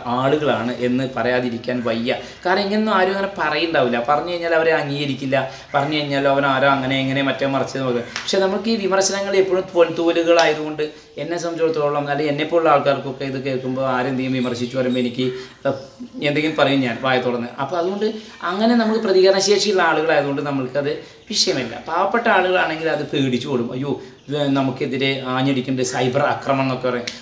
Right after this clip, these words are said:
നമുക്ക് സൈബർ ആക്രമണം അല്ലെങ്കിൽ മറ്റേ എന്ത് പ്രശ്നം വന്നാലും നമുക്ക് മണ്ണാങ്കട്ട എന്ന് പറയും, അല്ലെങ്കിൽ വേറെ എന്തെങ്കിലും അത് പറയുക.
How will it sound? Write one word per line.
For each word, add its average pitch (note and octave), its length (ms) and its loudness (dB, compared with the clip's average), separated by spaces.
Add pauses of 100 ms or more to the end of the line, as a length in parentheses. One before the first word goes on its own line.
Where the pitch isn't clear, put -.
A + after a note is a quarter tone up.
(140)
നമുക്ക് F3 400 4
സൈബർ E3 420 2
ആക്രമണം F#3 500 2
അല്ലെങ്കിൽ E3+ 340 2
മറ്റേ F3 340 2
എന്ത് D#3+ 440 0
പ്രശ്നം F3 300 2
വന്നാലും D3+ 400 -2 (240)
നമുക്ക് D3 200 -2
മണ്ണാങ്കട്ട C3+ 520 2
എന്ന് C#3 160 2
പറയും, A#2 160 0
അല്ലെങ്കിൽ C3+ 360 -4
വേറെ C#3 200 2
എന്തെങ്കിലും C#3+ 400 -2
അത് C3 80 -2
പറയുക. A#2+ 240 -2